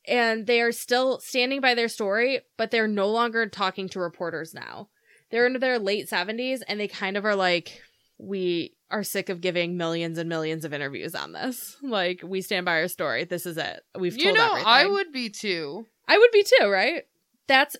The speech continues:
Speaker 1: basically the Flatwoods Monster. It's inspired so much, like,
Speaker 2: Admission
Speaker 1: sci-fi.
Speaker 2: to the museum
Speaker 1: Ooh.
Speaker 2: is free.
Speaker 1: Ooh.
Speaker 2: Um,
Speaker 1: We just gotta get to West Virginia.
Speaker 2: we just gotta go to West Virginia. I, it looks like a library.
Speaker 1: There's also the
Speaker 2: It
Speaker 1: Mothman shit there, though,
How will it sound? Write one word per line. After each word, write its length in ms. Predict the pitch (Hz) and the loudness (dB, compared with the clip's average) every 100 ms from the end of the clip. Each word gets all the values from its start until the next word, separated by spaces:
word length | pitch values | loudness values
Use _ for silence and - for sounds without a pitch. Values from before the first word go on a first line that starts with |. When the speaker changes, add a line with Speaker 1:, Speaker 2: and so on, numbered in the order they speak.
| - | -2
Speaker 1:
basically 460 | 294 403 480 381 | 2 2 2 0
the 80 | 285 | 0
Flatwoods 400 | 262 277 190 269 | 2 4 4 2
Monster. 500 | 269 285 320 302 247 - | 2 2 4 4 4 4
It's 220 | 269 - - | 0 2 0
inspired 560 | 262 233 302 311 269 | 0 4 6 6 4
so 580 | - - - 254 240 247 | 2 0 2 6 6 6
much, 320 | 226 202 208 | 6 2 2
like, 320 | 240 190 185 - - _ - - - | 2 2 2 -6 -20 _ -20 -20 -2
Speaker 2:
Admission 340 | 247 254 294 339 | 0 2 6 8
Speaker 1:
sci-fi. 640 | 359 359 247 220 240 294 - _ _ | 10 8 8 8 6 2 -4 _ _
Speaker 2:
to 120 | - 269 | -8 -4
the 120 | 247 | -2
museum 720 | 247 233 226 202 175 170 175 - _ | -2 -2 -2 -2 -2 -4 -10 -18 _
Speaker 1:
Ooh. 60 | 233 | -4
Speaker 2:
is 160 | 190 | -2
free. 400 | 175 - 190 165 _ _ _ - | -4 -10 -10 -12 _ _ _ -2
Speaker 1:
Ooh. 680 | 403 659 508 311 185 156 180 _ _ _ _ _ - | 2 6 6 6 2 -4 -12 _ _ _ _ _ -6
Speaker 2:
Um, 300 | 214 208 196 | -2 0 0
Speaker 1:
We 100 | 247 | -2
just 160 | 277 - | -2 0
gotta 140 | 294 | 2
get 100 | 294 | 2
to 60 | 269 | 0
West 200 | 247 240 | -2 0
Virginia. 500 | 247 226 208 175 - 190 | 0 0 0 -4 -8 -10
Speaker 2:
we 160 | 233 | -8
just 280 | 208 247 254 | -4 -6 -4
gotta 280 | - 269 294 | 2 2 2
go 240 | 254 247 240 | 0 0 2
to 80 | |
West 220 | 220 220 - | 0 -2 -6
Virginia. 580 | 220 202 208 214 220 - | -8 -6 -6 -4 -4 -2
I, 140 | 220 | -2
it 180 | 208 220 | 0 0
looks 220 | 269 277 | 0 0
like 140 | 269 226 | 0 0
a 60 | |
library. 680 | 190 170 160 151 143 147 135 | 0 -2 -4 -8 -10 -10 4
Speaker 1:
There's 200 | 294 330 | 6 10
also 220 | 311 440 | 10 8
the 60 | 392 | 6
Speaker 2:
It 40 | |
Speaker 1:
Mothman 500 | 262 185 349 208 190 | 8 8 8 8 4
shit 220 | 196 196 - | 2 0 0
there, 160 | 160 | -2
though, 320 | 165 135 214 | -2 -6 -8